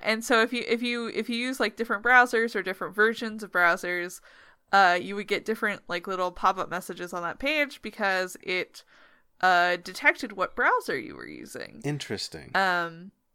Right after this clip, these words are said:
Speaker 1: and they were all fragments of a last message written by John Greenstreet c-, to Claude Gilbert, uh, right before he died,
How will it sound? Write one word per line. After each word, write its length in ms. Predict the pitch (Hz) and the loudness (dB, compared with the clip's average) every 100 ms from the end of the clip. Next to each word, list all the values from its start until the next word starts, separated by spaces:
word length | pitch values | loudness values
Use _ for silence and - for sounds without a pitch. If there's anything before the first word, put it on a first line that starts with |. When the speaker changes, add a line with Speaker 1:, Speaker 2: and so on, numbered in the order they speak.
| _ _ _ - - - _ _ - | _ _ _ -20 -20 -20 _ _ -8
Speaker 1:
and 140 | 202 202 | -4 0
they 80 | 208 | 6
were 240 | 208 - | 8 10
all 560 | 214 220 233 233 233 233 _ _ _ | 10 10 8 4 0 -6 _ _ _
fragments 960 | - - 233 254 262 220 202 196 190 | -2 8 10 10 6 0 -2 -2 -8
of 300 | - 185 190 - | 0 0 0 0
a 480 | 185 180 185 185 - | 0 2 0 -2 -6
last 520 | - 185 196 285 - 220 | -2 6 8 8 4 0
message 580 | 202 214 202 185 175 | 0 2 0 -2 -4
written 320 | 202 202 190 202 | 0 2 0 0
by 160 | 196 | 0
John 320 | 185 196 196 196 | 2 2 0 -2
Greenstreet 720 | 190 185 190 - 180 175 - _ - | -10 -12 -10 -10 -6 -6 -8 _ -16
c-, 100 | 214 - | -14 -14
to 400 | - 202 185 180 175 | -12 -8 -8 -10 -8
Claude 420 | - 214 226 202 | 2 4 4 2
Gilbert, 600 | 196 190 165 156 139 - - | -2 -2 -2 -2 -4 -10 -4
uh, 220 | 170 170 170 | 0 0 2
right 180 | 214 226 | 2 0
before 280 | 220 202 | -2 -2
he 120 | 220 180 | -2 -2
died, 540 | 165 151 165 170 196 | 0 2 2 -2 -8